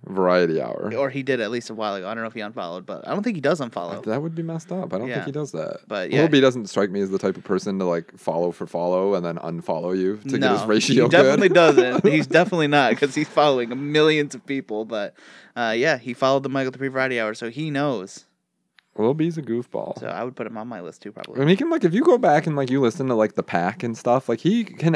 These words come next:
Speaker 1: actually rap. Like, he
Speaker 2: Mm-hmm.
Speaker 1: knows what he's doing.
Speaker 2: Yeah.
Speaker 1: Is what I'll say.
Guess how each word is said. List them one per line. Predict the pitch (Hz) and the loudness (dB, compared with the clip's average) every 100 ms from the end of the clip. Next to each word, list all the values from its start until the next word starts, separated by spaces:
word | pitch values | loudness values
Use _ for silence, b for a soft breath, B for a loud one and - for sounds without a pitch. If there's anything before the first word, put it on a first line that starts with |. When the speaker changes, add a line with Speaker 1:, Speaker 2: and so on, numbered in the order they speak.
| - | 0
Speaker 1:
actually | 104 101 - 135 127 123 | -2 -2 2 4 6 4
rap. | 95 87 98 156 - - | 6 4 4 0 -10 -6
Like, | 113 120 | -2 0
he | 151 | 2
Speaker 2:
Mm-hmm. | 214 | 4
Speaker 1:
knows | 123 135 113 | 6 4 4
what | 107 | 4
he's | 98 87 | 4 2
doing. | 92 85 64 67 110 131 135 | 2 2 -2 -6 -8 -8 -6
Speaker 2:
Yeah. | 123 113 131 | -6 -4 -2
Speaker 1:
Is | 107 | 2
what | 107 | 4
I'll | 95 90 | 4 4
say. | - 62 69 110 | 2 -2 0 -4